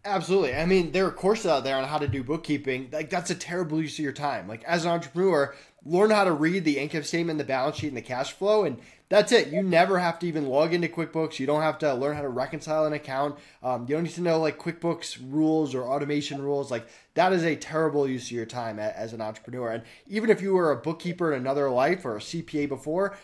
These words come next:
I would still argue that you shouldn't be doing your own books. Focus on the entrepreneur stuff. Like, that stuff is hard enough. And most entrepreneurs are only good at one, two, maybe three things. And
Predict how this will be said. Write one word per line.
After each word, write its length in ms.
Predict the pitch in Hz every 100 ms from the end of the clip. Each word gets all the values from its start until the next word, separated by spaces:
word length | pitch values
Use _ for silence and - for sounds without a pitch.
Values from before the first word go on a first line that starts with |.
| -
I 100 | 147
would 100 | 170
still 280 | - 196 214
argue 360 | 160 139 127
that 140 | 117 110
you 100 | 117
shouldn't 300 | - 156 139
be 100 | 123
doing 260 | 123 120
your 140 | 110 110
own 160 | 107
books. 340 | 107 117 123 - - - -
Focus 340 | 175 185 185
on 120 | 170
the 100 | 160
entrepreneur 460 | 143 139 - 139 190
stuff. 360 | - 131 123
Like, 160 | 123 107
that 200 | 143 190
stuff 200 | 185 135
is 80 | 120
hard 180 | 143 127
enough. 360 | 127 160 139
And 180 | 127 123 - _
most 220 | - 190 196
entrepreneurs 600 | 185 - 160 156 156 139
are 300 | 135 120 113 _ _ _ - -
only 240 | 175 196 165
good 240 | 120 175
at 220 | 160 123
one, 280 | 135 151 160
two, 300 | - 160 156
maybe 300 | 143 139 143
three 260 | 147 147 147
things. 440 | 135 135 185 240
And 160 | 156 127